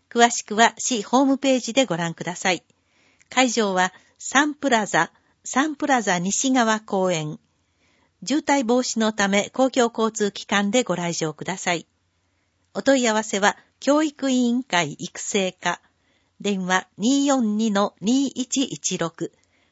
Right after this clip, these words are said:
ファックスは二四二の二零一八です。原爆関連の研究発表会。日時は十二月三日土曜日午後二時から四時。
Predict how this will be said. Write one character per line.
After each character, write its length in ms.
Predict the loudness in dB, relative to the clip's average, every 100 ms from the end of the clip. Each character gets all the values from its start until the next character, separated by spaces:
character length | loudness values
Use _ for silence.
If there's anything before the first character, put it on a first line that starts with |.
| _
フ 100 | -8
ァ 20 |
ッ 40 |
ク 80 | -6
ス 140 | -6 0
は 180 | 0 0
二 300 | 0 2 2
四 260 | 2 0
二 140 | -2 0
の 200 | 0 0
二 280 | 0 0 2
零 220 | 2 0
一 220 | -2 -6
八 280 | -6 -6 -6
で 140 | -4 -4
す。 220 | -6 -10 _ _ _ _ _ _ _ _ _ _ _ _ _ _ _ _ _ _ _ _ _ _ _ _ _ _ _ _ _ _ _ _ _ _ _ _ _ _ 2
原 220 | 4 4
爆 260 | 2 0 0
関 300 | 2 2 2
連 300 | 0 0 0
の 220 | 0 0 _
研 200 | 2 2
究 300 | 0 0 0
発 240 | 2 -2 -2 -2
表 160 | -2 -2
会。 320 | -6 -6 -10 _ _ _ _ _ _ _ _ _ _
日 220 | -4 -2
時 140 | -2 0
は 180 | 0 -2
十 240 | -2 2 2
二 140 | 2
月 260 | 2 0 2
三 160 | 2
日 240 | 0 0 2
土 140 | 2
曜 240 | 2 0 -2
日 200 | -4 -8 _ _
午 140 | 0
後 180 | 2 2
二 140 | 2 0
時 160 | -2
か 160 | -2 -2
ら 160 | -2
四 180 | -2 -4
時。 200 | -4 -8